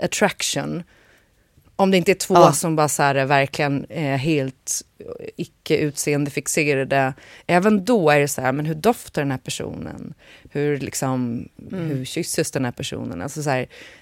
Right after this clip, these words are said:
Speaker 1: det, det måste finnas en
Speaker 2: Det är
Speaker 1: omedelbar
Speaker 2: så många andra ingredienser, ja.
Speaker 1: Ja. Och den, och har de inte det när de kommer ut och ses för första gången där inne i frieriet, så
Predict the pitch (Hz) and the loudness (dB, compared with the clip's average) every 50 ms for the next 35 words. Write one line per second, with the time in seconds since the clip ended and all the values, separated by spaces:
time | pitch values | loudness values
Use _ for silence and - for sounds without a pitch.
0 | _ - - 160 - 160 165 175 170 147 - 165 - - 156 165 170 165 - 156 | _ -6 -6 -4 -2 0 0 0 0 -2 -2 -6 -4 -2 0 0 0 0 -2 -2
1 | 151 - - 160 160 160 160 160 156 185 160 180 202 175 160 151 143 147 180 185 | -2 -2 -2 0 0 2 2 2 2 2 2 4 6 8 8 8 8 6 6 6
2 | 170 175 170 180 170 165 165 170 160 160 160 165 160 156 151 147 - - - - | 4 4 2 0 0 0 2 2 4 4 6 4 4 4 4 2 0 2 2 2
3 | - 151 147 147 151 156 - - - - - 190 160 139 - - 156 _ - - | 2 2 0 -2 -4 -6 -12 -12 -4 0 2 4 4 2 0 -4 -10 _ -18 -20
4 | - - _ - 185 165 180 202 190 190 180 - - 185 175 160 - - 202 202 | -20 -18 _ -8 -2 2 4 4 4 4 2 0 0 0 0 0 4 4 6 6
5 | 196 185 165 165 156 151 147 - 160 156 156 147 147 143 143 143 143 139 - - | 6 6 4 2 0 0 -2 -2 -2 -2 0 0 0 0 0 -2 -4 -4 -2 -2
6 | 156 147 143 143 143 139 - - - - 175 160 147 139 - - 135 - 135 - | -2 0 2 2 0 0 -2 -8 -4 2 2 2 2 2 -2 -8 -8 -8 -6 -6
7 | - 160 151 151 143 147 147 139 123 127 127 127 123 127 135 135 135 135 127 104 | -6 -6 -4 -2 -2 -2 -2 -4 -4 -2 -2 -2 -2 -2 -4 -4 -4 -4 -2 -2
8 | 123 117 113 95 131 - - 156 147 151 143 151 156 156 180 160 139 127 131 151 | -2 -2 -2 -4 -4 -6 -6 -6 -4 -4 0 0 0 0 0 -2 -2 -4 -4 -4
9 | - - - - 160 143 135 131 127 127 | -6 -10 -8 -4 -2 0 0 0 -2 -4